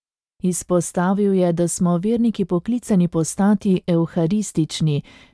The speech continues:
torej ljudje, ki ne živijo več zase, ampak znajo iz svojega življenja narediti dar za druge.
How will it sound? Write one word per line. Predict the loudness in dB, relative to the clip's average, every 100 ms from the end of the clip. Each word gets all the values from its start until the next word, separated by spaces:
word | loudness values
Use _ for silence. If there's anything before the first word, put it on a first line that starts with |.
| -8
torej | -4 -2 0
ljudje, | 2 2 2 2 2
ki | 0 0
ne | 2 2
živijo | 0 0 2 2
več | 2 -2 -4
zase, | -4 -2 0 -2 -2 -2
ampak | -2 -2 -2 -2
znajo | -2 0 2 2
iz | 0
svojega | -2 -2 0 2 0
življenja | 2 2 2 4 4 4
narediti | 4 2 0 -4 -2 -2
dar | 0 0 -2
za | 0 0
druge. | 2 0 0 -4